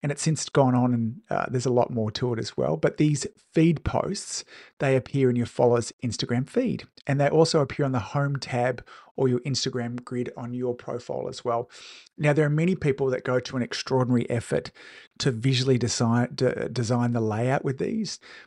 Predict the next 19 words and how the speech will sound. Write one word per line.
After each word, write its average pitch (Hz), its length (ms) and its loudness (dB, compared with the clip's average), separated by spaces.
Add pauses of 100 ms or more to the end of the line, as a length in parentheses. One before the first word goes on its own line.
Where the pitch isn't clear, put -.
making 135 320 0
sure 131 260 2
that 120 200 0
there's 120 260 0
not 120 160 0
only 120 460 -2
a, 110 240 -6
a 113 80 -4
brand 127 500 4
feel, 123 320 2
but 120 160 -2
there's 110 220 -2
kind 113 240 -2
of 104 80 -8
alternating 117 560 0
in 107 100 -6
colours. - 420 -6 (880)
That 165 200 4
works, - 400 0